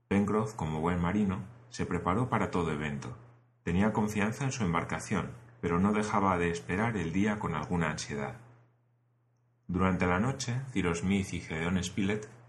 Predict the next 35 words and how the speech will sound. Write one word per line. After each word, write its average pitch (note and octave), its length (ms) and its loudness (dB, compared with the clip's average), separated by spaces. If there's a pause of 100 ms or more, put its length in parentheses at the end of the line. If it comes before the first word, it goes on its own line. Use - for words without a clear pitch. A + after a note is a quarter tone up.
no G2 160 2
tuvieron A#2+ 320 2
ocasión G2+ 420 0
de F2 80 0
hablar D#2 240 -2
a D2+ 40 -4
solas. - 500 -8 (500)
Sin E2+ 160 -2
embargo, G2+ 560 2
las D#2 220 -10
frases G2 400 -2
pronunciadas E2 720 -4
por D#2 160 -4
el D#2 100 -6
ingeniero D#2+ 600 -2
al D2 100 -4
oído E2 320 -2
del D2 160 -6
periodista F#2+ 680 -4 (420)
daban A#2 300 2
motivo A2 380 2
a - 20 2
discutir F#2 480 -2
otra A#2 240 0
vez A2 220 -2
aquella G#2+ 320 -4
misteriosa F#2 640 0
influencia G2 720 -2 (420)
que E2+ 140 -4
parecía E2+ 420 0
reinar F#2+ 380 0
sobre E2+ 320 0
la D2+ 120 -2
isla D#2+ 220 -2
Lincoln. C#2 420 -6